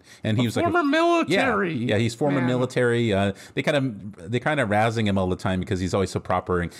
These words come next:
Speaker 1: in, uh, speaking in military time, and he's being very formal. At one point, he calls, uh, Krista "sir."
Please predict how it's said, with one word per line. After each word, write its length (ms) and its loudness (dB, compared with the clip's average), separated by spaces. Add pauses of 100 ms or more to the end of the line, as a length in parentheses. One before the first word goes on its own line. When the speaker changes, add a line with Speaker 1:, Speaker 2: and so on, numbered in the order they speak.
(160)
Speaker 1:
in, 160 0
uh, 160 0
speaking 400 -2
in 120 2
military 440 0
time, 480 0
and 240 0 (180)
he's 120 -2
being 200 0
very 220 2
formal. 560 0
At 120 -2
one 120 0
point, 240 -2
he 60 0
calls, 440 -2
uh, 140 0
Krista 420 -6
"sir." 400 0